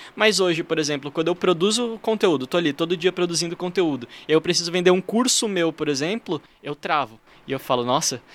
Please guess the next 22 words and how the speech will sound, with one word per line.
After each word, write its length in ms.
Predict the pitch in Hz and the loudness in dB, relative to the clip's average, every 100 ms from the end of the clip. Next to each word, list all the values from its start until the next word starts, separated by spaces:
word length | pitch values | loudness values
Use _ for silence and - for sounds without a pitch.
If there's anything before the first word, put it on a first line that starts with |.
| - | -12
será 220 | - 147 143 | -4 0 0
que, 300 | - 185 - | 0 0 2
será 240 | - 147 | 0 2
que 80 | 147 | 0
as 80 | 196 | -2
pessoas 300 | - - 160 | 0 0 0
vão 80 | 156 | -2
entender 360 | 151 156 143 127 | -2 -4 0 2
isso? 440 | 127 202 - 123 - - - | 2 2 0 0 -8 -20 -4
Será 320 | - 135 135 | -4 2 0
que 180 | - 202 | 0 -2
é 80 | 165 | 2
bacana? 680 | 139 127 - 170 208 156 120 - - - | 2 0 0 0 0 -4 -8 -20 -20 -14
É, 320 | - 139 135 135 | -2 0 2 2
será 400 | - 151 139 170 | 2 4 4 2
que 920 | - - 190 185 175 170 165 156 147 | -2 -4 0 2 2 0 0 0 2
eu, 100 | 165 | 0
eu 140 | 147 170 | 2 0
não 100 | 170 | 2
tô 120 | 180 | 2
meio 180 | 175 175 | 4 2
que 240 | - 165 | 2 -2